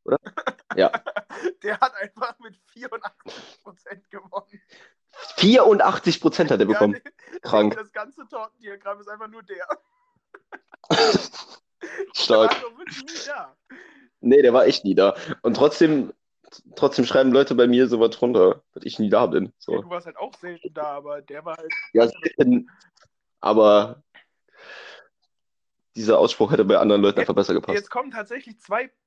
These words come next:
Speaker 2: also nur noch sehr positive Kategorien. Und zwar bist du sowohl bei Wer gewinnt den Nobelpreis für Chemie, als auch bei Wer gewinnt den Nobelpreis für Physik. Äh, einmal Zweiter,
Speaker 1: Ich?
Speaker 2: einmal
Speaker 1: Ja, nee, aber bei, bei, bei, also der Nobelpreis für Physik,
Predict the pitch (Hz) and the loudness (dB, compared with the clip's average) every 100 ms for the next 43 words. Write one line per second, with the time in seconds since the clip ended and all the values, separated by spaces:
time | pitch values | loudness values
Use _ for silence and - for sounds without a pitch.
0 | _ 196 180 190 185 320 311 - 202 160 | _ -12 -10 -14 -14 -12 -12 -14 -20 -10
1 | 240 330 320 269 214 180 160 165 156 160 | -8 -8 -14 -16 -18 -18 -16 -16 -16 -16
2 | 147 190 202 202 185 190 214 - 175 185 | -14 -12 -12 -4 -4 -4 -10 -20 -20 -20
3 | 170 196 359 359 220 220 208 208 240 247 | -16 -12 -10 -6 -6 -4 -8 -10 -20 -20
4 | 202 196 277 - 220 _ 208 - 202 190 | -14 -12 -12 -12 -16 _ -20 -20 -20 -20
5 | 190 _ _ _ _ - 202 - 233 214 | -20 _ _ _ _ -4 -4 -4 -12 -12
6 | 202 208 196 254 214 190 202 202 190 196 | -10 -12 -14 -20 -18 -10 -10 -10 -16 -20
7 | 185 160 320 _ _ _ _ _ _ _ | -20 -20 -20 _ _ _ _ _ _ _
8 | 165 165 165 165 170 214 214 - 208 170 | -10 -8 -8 -10 -12 -14 -14 -6 0 0
9 | - 247 - _ 131 139 156 160 147 143 | 0 -6 -14 _ 4 6 6 6 6 4
10 | 147 139 - - - 131 107 - 127 123 | 2 0 -2 -20 -2 -2 -2 -2 -2 2
11 | 127 120 123 123 113 - 120 117 127 127 | 2 4 6 6 2 -2 0 2 4 2
12 | 123 117 117 - - 107 117 117 | 0 0 0 -2 -4 0 2 0